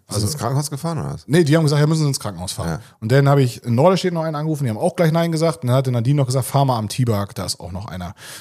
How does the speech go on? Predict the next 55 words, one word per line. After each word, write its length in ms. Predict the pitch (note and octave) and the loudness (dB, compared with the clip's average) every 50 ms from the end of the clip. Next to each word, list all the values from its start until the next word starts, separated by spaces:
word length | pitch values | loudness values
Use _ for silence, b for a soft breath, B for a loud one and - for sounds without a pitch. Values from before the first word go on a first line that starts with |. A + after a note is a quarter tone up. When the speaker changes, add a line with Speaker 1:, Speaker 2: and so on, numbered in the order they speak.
| B - | B -4
Speaker 2:
Äh, 140 | A2 G#2+ G2+ | -2 0 2
da 120 | G2+ F#2+ | 2 0
war 140 | G2+ F#2 G#2 | 0 -2 -2
ich 80 | G2+ | -4
schon 120 | - G2+ F#2 | -4 -6 -6
ein 20 | |
paar 160 | - - F#2 F2+ | -4 -4 -4 -4
Mal. 200 | F2+ F2 F2+ - | -4 -6 -6 -4
Und 60 | G#2+ | -2
dann 120 | A#2 A#2+ | 0 2
bin 60 | C3+ C3 | 2 2
ich 100 | - - | 2 2
reingekommen, 500 | C3+ D#3+ F3 F3 - - F#3+ G3+ G3+ D#3 | 0 0 0 0 -2 -2 0 0 0 0
ne? 180 | C3+ E3+ G3 B B B B - | 0 0 -2 B B B B -2
Dann 100 | C#3 D3 | 0 0
sitzen 240 | F#3+ G#3+ - F#3+ | 0 -2 -2 0
da 120 | F3 E3 D3 | 0 0 0
drei, 320 | D3+ C#3+ C#3+ D3+ D3+ D3+ | 2 2 2 4 4 2
äh, 180 | D#3 C3+ B2 C3 | 2 0 -2 -4
gut 160 | D#3 G#3 - | -4 -6 -2
gelaunte, 640 | - D#3+ D3+ D3 D3 C#3+ C3 C3+ A#2+ A#2 G2+ G#2 - | 0 2 4 4 4 2 2 0 0 0 -2 -4 -6
äh, 60 | - | -4
Arzthelferinnen. 720 | A2+ D#3+ F3 - - - F3+ E3+ - E3+ D#3 E3+ E3+ F3 - - - - | -4 -4 -4 -4 -4 -4 -4 -4 -4 -4 -4 -2 -4 -4 -6 -8 -8 -4
Speaker 1:
Das 140 | G#2 A2 - | -4 -2 -2
ist 60 | - | -2
schon 120 | - B2 A2+ | -2 -2 -2
mal 100 | G#2+ G#2 | -2 0
selten. 420 | F#2+ G#2+ A#2+ B2 C3+ C3+ A2+ - - _ _ | 2 2 2 2 0 -2 -6 -8 -12 _ _
Speaker 2:
Ja, 340 | A#2+ B2 A#2+ B2 D3+ G#3+ G#3 | 2 4 4 6 4 4 2
die 140 | D#3+ F3+ A3 | 2 2 2
hatten 100 | B3 A3 | 2 2
wirklich 280 | B3+ C#4+ C#4 F#3 - - | 0 0 0 -2 -4 -4
so 120 | F3 F3 F#3+ | -6 -4 -2
richtig 180 | A#3+ C4 - | -4 -4 -2
gute 160 | - G3+ F3+ F#3+ | -2 0 2 2
Laune, 240 | G#3 A3 G3+ D3+ | 2 4 4 2
ne? 100 | D3 E3 | 2 0
Und 80 | E3 F3 | 0 0
ich 80 | F#3 - | 0 2
dann 160 | F3+ E3 D#3 | 2 4 6
wieder, 200 | D#3+ D#3+ D#3 D3 | 6 6 6 6
ne, 260 | D3+ E3 E3 F3 D#3+ D3+ - - C#3 C3 C3+ D3+ D#3+ - D3 C#3 C#3 C#3 C#3 | 6 4 4 2 0 -6 -12 -20 -20 -20 -20 -20 -20 -20 -18 -16 -14 -8 -6
den 140 | D3 D3 | -4 -4
Schmollmund 400 | C3+ - F3+ F3+ F3 E3+ D#3+ D#3 | 0 2 4 4 4 4 4 2
gemacht 220 | - E3 E3 D#3 C#3+ | 2 0 0 2 2
und 60 | G2+ | 2
Speaker 1:
Ja. 40 | - D3 | 0 0
Speaker 2:
gesagt, 120 | D3 C#3 | 0 0
„Wissen 160 | D#3 D3+ D3 | 0 0 2
Sie“, 120 | C#3+ D3 C#3 C#3 B B B B B B - | 2 2 2 0 B B B B B B -2
und 80 | G#2+ | 0
dann 20 | G#2+ | 0
hat 100 | A2+ - | 0 0
sie 60 | A2+ | -2
gesagt, 320 | G#2 G2 G#2 F2+ F2 G#2 | -4 -8 -8 -8 -10 -12